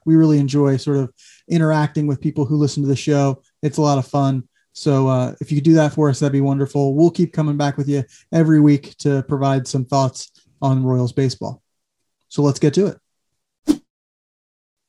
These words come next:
Not a ton of roster news for the Royals this week, just a little, a few things here and there. Cam Gallagher was reinstated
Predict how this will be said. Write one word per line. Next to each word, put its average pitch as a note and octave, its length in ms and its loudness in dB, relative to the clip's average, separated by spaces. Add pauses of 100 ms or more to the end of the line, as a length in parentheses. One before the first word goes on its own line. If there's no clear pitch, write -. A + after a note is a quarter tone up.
(260)
Not G3+ 120 2
a G#3 60 0
ton A3 180 0
of G#3+ 80 4
roster F3+ 340 2
news F#3 240 2
for G3 60 -2
the F#3 80 2
Royals F3+ 340 2
this F3+ 200 -2
week, G3 300 -4
just - 220 -4
a D#3 40 0
little, D#3 220 0
a D3 40 0
few F3+ 380 2
things E3+ 320 0
here D#3+ 180 2
and D3 140 0
there. E3 320 -2 (260)
Cam E3+ 260 4
Gallagher E3 440 4
was D#3 180 2
reinstated D#3+ 840 0